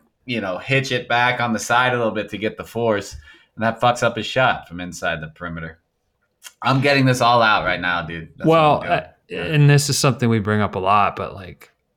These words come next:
Speaker 2: it, it is, it is tough. But we, we forget how human we were as athletes, and now, like, because we have more time and we're all these, like, super engaged parents,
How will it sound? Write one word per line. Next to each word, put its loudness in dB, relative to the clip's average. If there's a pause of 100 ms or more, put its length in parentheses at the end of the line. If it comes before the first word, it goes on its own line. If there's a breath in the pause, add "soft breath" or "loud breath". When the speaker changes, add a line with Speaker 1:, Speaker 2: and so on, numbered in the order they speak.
(140)
Speaker 2:
it, -10
it 0
is, 0
it 2
is 4
tough. 2
But 2
we, 2
we 0
forget 2
how 2
human 4
we 4
were 0 (340)
as -2
athletes, -2
and 0
now, 2
like, -4
because -2
we 0
have 2
more -2
time -2
and -2
we're 0
all 4
these, -4
like, -6
super -2
engaged -2
parents, -4